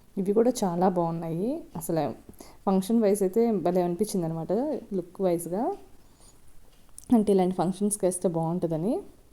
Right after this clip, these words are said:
ఒక్కొక్కటి నాకు ఆ షర్ట్ వచ్చి సె-, ఎయిట్ హండ్రెడ్ పడిందండి పిల్లలది. ఈవెన్ కుర్తా కూడా సేమ్ ప్రైస్ ఒక్కొక్కటి. ఉమ్, పిల్లల బ-, బట్టలే ఎక్కువ అనమాట రామరాజులో,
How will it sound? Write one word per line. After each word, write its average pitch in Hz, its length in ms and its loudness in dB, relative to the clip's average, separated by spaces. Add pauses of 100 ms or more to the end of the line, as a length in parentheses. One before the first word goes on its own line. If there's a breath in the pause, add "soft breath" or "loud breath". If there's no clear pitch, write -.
(1000 soft breath)
ఒక్కొక్కటి 262 680 0
నాకు 196 380 -2
ఆ 190 60 0
షర్ట్ 185 360 -4
వచ్చి 320 380 -4 (140)
సె-, 214 260 -6 (240)
ఎయిట్ 202 340 0
హండ్రెడ్ 208 300 0
పడిందండి 170 500 -2
పిల్లలది. 185 840 -4 (880 soft breath)
ఈవెన్ 233 320 2
కుర్తా 240 400 0
కూడా 277 200 4
సేమ్ 190 420 2
ప్రైస్ 160 320 -2
ఒక్కొక్కటి. 170 480 -6 (1120 soft breath)
ఉమ్, 175 300 -6 (100)
పిల్లల 196 220 6
బ-, 214 260 8
బట్టలే 208 380 2
ఎక్కువ 196 220 0
అనమాట 185 300 2
రామరాజులో, 202 680 0